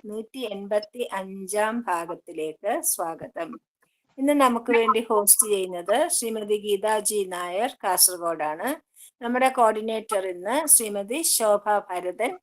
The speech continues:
കാസർഗോഡാണ്. നമുക്ക് വേണ്ടി പറയുന്ന പേരിലൊരു ചെറിയ മാറ്റമുണ്ട്. നോട്ടീസിൽ ശ്രീമതി സുമ എന്നാണ് ഇട്ടുന്നത്. അവർക്ക് അസൗകര്യമുണ്ടെന്ന് വിളിച്ചു പറഞ്ഞതുകൊണ്ട് കെ ബി ശ്രീകല, പാപ്പനംകോട്, തിരുവനന്തപുരം,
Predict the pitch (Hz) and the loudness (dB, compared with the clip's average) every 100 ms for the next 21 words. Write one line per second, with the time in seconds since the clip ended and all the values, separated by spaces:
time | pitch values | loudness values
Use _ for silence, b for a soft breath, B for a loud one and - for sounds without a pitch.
0 | _ _ _ - 220 208 226 202 180 165 | _ _ _ 0 4 6 4 4 2 0
1 | 160 175 302 349 _ _ _ - 254 262 | -6 -2 -2 -4 _ _ _ -8 0 2
2 | 277 277 320 302 294 247 226 233 247 247 | 2 4 6 6 6 8 8 6 0 0
3 | 247 240 254 277 254 247 254 226 254 233 | 0 4 4 4 4 4 4 2 2 0
4 | 190 - 208 185 175 202 277 233 220 214 | -2 -4 -8 -6 -2 0 0 -2 -6 -4
5 | 254 240 247 247 247 247 226 214 214 214 | 2 2 4 2 4 4 2 -4 0 0
6 | 233 214 233 277 226 185 165 - 175 170 | 0 0 0 2 -2 -6 -12 -16 -14 -4
7 | 190 294 _ _ _ _ 226 233 233 214 | -2 -2 _ _ _ _ -6 -2 2 6
8 | 254 240 277 294 262 220 214 208 202 202 | 6 6 4 4 0 -2 -6 -6 -2 0
9 | - 226 190 185 185 185 170 165 165 254 | 0 0 -2 -4 -6 -4 -6 -4 -2 -2
10 | 349 _ _ _ _ 247 247 262 311 - | -4 _ _ _ _ -2 0 4 6 6
11 | 233 220 202 170 - _ 208 208 214 226 | 4 0 0 0 -4 _ 0 2 2 -2
12 | 226 214 185 175 - _ _ 214 202 196 | -2 -2 0 -2 -6 _ _ -4 -2 -2
13 | 190 170 156 147 | -2 -4 -2 -4